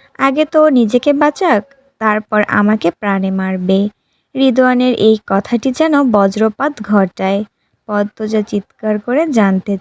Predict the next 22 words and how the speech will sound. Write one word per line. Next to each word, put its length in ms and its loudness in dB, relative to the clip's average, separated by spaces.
চায়, 240 -6
"কোথায় 300 4
রেখেছেন 460 4
ওনাকে? 540 2
কি 160 2
করেছেন 460 2
ওনার 260 4
সাথে?" 560 -2
"ঘরে 320 2
যাও 280 2
পদ্মজা, 720 -2
আপনি 280 -2
বলুন 480 2
উনি 220 4
কোথায়? 640 0
যাও 340 2
ঘরে, 480 2
বলুন 320 4
আপনি। 500 -2
পদ্মজা।" 640 2
পদ্মজা 460 0
জগ 280 2